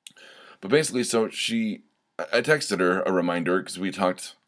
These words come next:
um, a couple weeks ago, and I said, "Think of, like, two or three ideas." I've talked about this before, so I'm sorry I'm kinda beating a dead horse, going ad nauseum on this, but just a, as a refresher, or if you're a new listener,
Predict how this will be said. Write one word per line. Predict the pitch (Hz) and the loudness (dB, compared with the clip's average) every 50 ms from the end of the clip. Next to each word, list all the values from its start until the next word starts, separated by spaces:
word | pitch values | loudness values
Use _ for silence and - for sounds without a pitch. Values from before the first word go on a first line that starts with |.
| _ - | _ -4
um, | 76 76 73 71 69 67 65 64 - - | -4 -2 -2 -2 -4 -6 -8 -10 -14 -14
a | - | -4
couple | - 95 90 - 90 | -2 -2 0 0 0
weeks | 87 - - | -2 -2 -2
ago, | - 85 85 | -2 -2 -2
and | 82 82 | 0 -2
I | 80 | -4
said, | 76 - 85 82 78 - - - - - - - _ | -4 -2 -2 -2 -4 -6 -12 -20 -20 -20 -20 -20 _
"Think | - 135 147 147 | -4 -2 -2 -2
of, | 156 143 | 0 4
like, | 131 120 107 95 - - _ _ _ _ _ _ _ | 4 4 4 2 0 -8 _ _ _ _ _ _ _
two | - 107 110 | -4 0 0
or | 110 | 0
three | 104 107 107 104 | 2 4 4 4
ideas." | 98 87 87 85 82 - | 4 4 4 2 0 -2
I've | - - | -6 -8
talked | - 87 85 - | -6 -6 -4 0
about | 90 92 90 | 2 2 2
this | 90 101 - | 0 -4 -6
before, | - 90 - - 85 87 87 | -6 -6 -2 0 2 2 2
so | 85 - | 2 -2
I'm | 71 69 | -6 -8
sorry | 67 - 85 82 85 85 85 82 | -4 0 2 2 2 4 2 2
I'm | 80 78 78 | 0 0 -2
kinda | 73 - 80 73 71 | -4 -6 -6 -6 -6
beating | 71 80 82 82 85 | -4 -4 -4 -4 -2
a | 82 | 0
dead | 80 82 78 | 0 0 0
horse, | - 78 78 76 76 76 - | 0 0 0 0 -2 -2 -4
going | - 80 82 85 | -4 -4 -2 0
ad | 82 82 78 76 | 0 -2 -2 -2
nauseum | 73 76 76 73 73 73 71 69 | -2 -2 -2 -4 -4 -4 -2 -2
on | 67 69 | -2 -2
this, | 69 71 67 67 | -4 -4 -6 -8
but | - - 78 73 - | -6 -6 -6 -6 -2
just | - 101 101 - - | -2 -2 -2 -2 -2
a, | 90 87 - - | -4 -6 -4 -2
as | - 85 80 69 | -2 -2 -2 -2
a | 73 | -4
refresher, | 73 - - 117 113 - 113 104 101 | -4 -2 0 0 0 2 0 0 0
or | 95 - 98 104 101 95 | 0 2 4 4 6 4
if | 90 - | 4 2
you're | 78 82 | 0 0
a | 80 | 0
new | 78 73 71 | 0 -2 -2
listener, | 71 76 69 - 73 76 73 69 - | -2 -4 -4 -4 -6 -6 -6 -6 -8